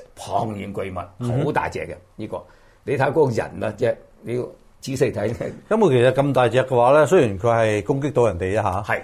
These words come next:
Speaker 2: 但係其實你都係畀人攻擊嘅目標嚟嘅喎。因為如果你真係，
Speaker 1: 係。
Speaker 2: 你，你真係轉身唔係咁容易嘅喎，真係。
Speaker 1: 係。噉呢個呢，佢帶住嗰啲武器呢，我哋而家好快同，同觀眾講一下，
Speaker 2: 嗯。
Speaker 1: 就係呢，呢，呢個係魚雷管裏邊發射嗰個飛彈吓。
Speaker 2: 係。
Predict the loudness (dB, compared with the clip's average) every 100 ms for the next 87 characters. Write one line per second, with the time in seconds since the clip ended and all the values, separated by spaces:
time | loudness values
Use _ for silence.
0 | -6 0 2 2 2 4 4 6 6 4
1 | 2 2 2 2 -2 0 2 0 0 0
2 | 0 -2 -6 -6 -2 4 4 6 4 6
3 | 4 4 4 2 -2 0 0 0 -8 -16
4 | -2 0 4 4 4 4 4 4 2 0
5 | 0 -2 -2 0 2 2 0 0 -2 0
6 | -2 -4 -6 -6 -10 _ _ 0 0 -6
7 | -4 -2 2 2 2 2 0 -2 -18 -2
8 | 2 2 0 0 0 0 2 2 2 2
9 | 0 -2 -2 -2 -2 -2 -2 -4 -10 -12
10 | -16 -14 -10 -6 -6 -6 -6 -6 -4 0
11 | 0 -2 -6 -8 -6 -4 -6 -8 -8 -8
12 | -4 -2 -2 -6 -8 -8 -6 -8 -8 -8
13 | -4 -4 -4 -4 -4 -2 -4 -4 -4 -2
14 | 0 0 0 -2